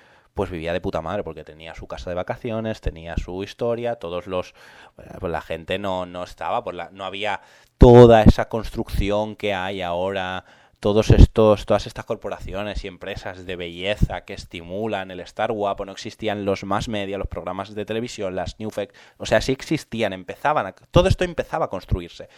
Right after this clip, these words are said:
porque ya empieza desde Hollywood, pero no tenía tanta fuerza, no tenía tanta repercusión porque las televisiones estaban lleg-,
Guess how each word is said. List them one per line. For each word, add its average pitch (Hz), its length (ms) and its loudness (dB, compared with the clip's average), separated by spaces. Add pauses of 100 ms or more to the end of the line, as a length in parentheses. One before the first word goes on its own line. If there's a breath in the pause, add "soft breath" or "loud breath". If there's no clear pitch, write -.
porque - 220 -16
ya 92 60 -6
empieza 101 300 -4
desde 92 320 0
Hollywood, 104 400 4 (340 soft breath)
pero 110 240 -4 (440 loud breath)
no 202 520 4
tenía 185 420 0
tanta 95 260 -8
fuerza, - 440 -16
no 147 160 -8
tenía 175 260 -6
tanta 104 200 -6
repercusión 101 520 -10
porque 101 320 -10 (160)
las 113 240 -4
televisiones 113 440 -4
estaban 110 280 -6
lleg-, 101 160 -8